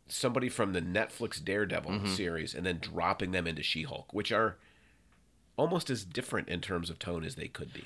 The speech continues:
Speaker 2: They are. It's interesting because in the comics, Daredevil originally had more of the She-Hulk tone. It's really only when you get, I think, Frank Miller in the eighties
Speaker 1: Right.
Speaker 2: and you do Born Again,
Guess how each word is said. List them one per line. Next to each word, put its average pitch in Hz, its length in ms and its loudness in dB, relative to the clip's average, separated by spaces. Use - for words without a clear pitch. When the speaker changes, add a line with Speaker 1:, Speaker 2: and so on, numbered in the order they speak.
Speaker 2:
They 170 120 8
are. 185 280 12
It's 131 160 2
interesting 165 460 6
because 123 300 6
in 107 120 4
the 95 60 4
comics, 165 520 6
Daredevil 107 880 6
originally 101 760 2
had 101 260 8
more 98 340 6
of 92 140 2
the 85 100 0
She-Hulk 98 560 4
tone. 64 460 0
It's 110 240 0
really 135 500 2
only 117 640 6
when 104 160 2
you 101 120 0
get, 101 240 2
I 95 80 0
think, 104 200 -4
Frank 101 380 2
Miller 104 340 4
in 90 120 0
the 87 160 -2
eighties 90 540 0
Speaker 1:
Right. 85 120 0
Speaker 2:
and 92 100 0
you 92 80 0
do 95 160 0
Born 101 340 2
Again, 90 540 0